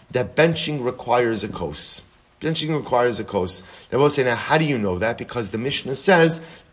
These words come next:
see, if you, you could read the Mishnah as saying, why do you have a third kos? Why do you have a third kos?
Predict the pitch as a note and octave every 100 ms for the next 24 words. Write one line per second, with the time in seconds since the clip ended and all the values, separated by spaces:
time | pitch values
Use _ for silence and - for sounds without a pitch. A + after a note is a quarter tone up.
0 | - - - D#3 - - - E3 C#3 -
1 | C#3+ D3+ C3+ G3+ F#3+ D#3 D3 - B2+ A#2
2 | - B2+ A#2 G2+ - - - G#2+ B2+ D#3+
3 | F3 D3+ C3 A#2+ A#2+ - A#2+ G#2+ G2 F#2
4 | B2 - - C#3 D3+ B2+ B2 A#2+ F#2+ A#2+
5 | E3+ F3 -